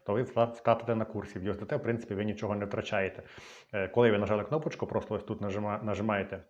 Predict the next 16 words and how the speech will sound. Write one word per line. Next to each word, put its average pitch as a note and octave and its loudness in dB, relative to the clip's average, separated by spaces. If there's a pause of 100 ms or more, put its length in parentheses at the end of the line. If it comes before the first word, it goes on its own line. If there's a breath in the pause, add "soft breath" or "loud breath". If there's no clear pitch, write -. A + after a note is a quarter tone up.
«Заробляйте G#2 0
на A2 0
стейкінгу». B2+ -2 (420 loud breath)
Тут A#2 4
вводите G#2 4
суму D#3 2
від A2 4
ста, G#2+ 2
е, G#2+ 0 (280)
до G#2 4
двох G#2 4
тисяч - -4
U A2 2
S G2 0
D A2 -2
T. F3 2